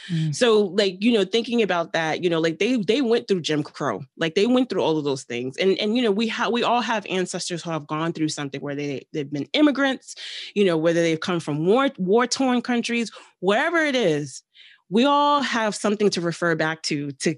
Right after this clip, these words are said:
Speaker 2: to, to be able to be like, "Okay, it's not gonna be that bad. Like,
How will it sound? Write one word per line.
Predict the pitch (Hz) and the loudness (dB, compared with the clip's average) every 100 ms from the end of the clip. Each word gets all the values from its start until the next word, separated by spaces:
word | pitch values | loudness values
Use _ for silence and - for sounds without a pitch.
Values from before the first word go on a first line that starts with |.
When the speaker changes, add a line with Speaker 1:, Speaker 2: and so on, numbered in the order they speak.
| - | -2
Speaker 2:
to, | 190 160 | 0 0
to | 139 - 160 | 0 -2 -2
be | 160 170 | 0 0
able | 170 | 0
to | 156 | 0
be | 160 160 | 0 0
like, | 156 156 - | 0 -4 -2
"Okay, | 180 180 151 - | -2 0 0 0
it's | - | 2
not | 233 185 | 4 4
gonna | 175 170 160 | 2 0 2
be | 160 | 2
that | 151 147 | 2 -2
bad. | 147 156 156 143 | -2 -2 -2 -2
Like, | 151 139 | -2 -4